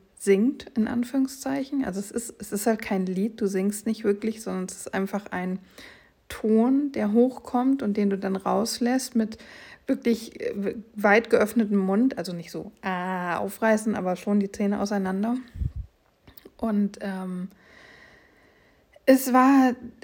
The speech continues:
anstrengend, also es kann emotional sein, es können Tränen hochkommen, es kann auch die pure Freude hochkommen. Das zeigt dir dann, dass das Organ befreit ist, dass sich alles gelöst hat.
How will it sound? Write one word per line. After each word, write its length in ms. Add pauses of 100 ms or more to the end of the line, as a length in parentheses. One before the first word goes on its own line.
anstrengend, 920
also 180
es 140
kann 220
emotional 600
sein, 280
es 140
können 160
Tränen 380
hochkommen, 520
es 140
kann 180
auch 160
die 140
pure 340
Freude 480
hochkommen. 600
Das 160
zeigt 280
dir 60
dann, 220
dass 160
das 180
Organ 360
befreit 600
ist, 220
dass 120
sich 160
alles 240
gelöst 580
hat. 300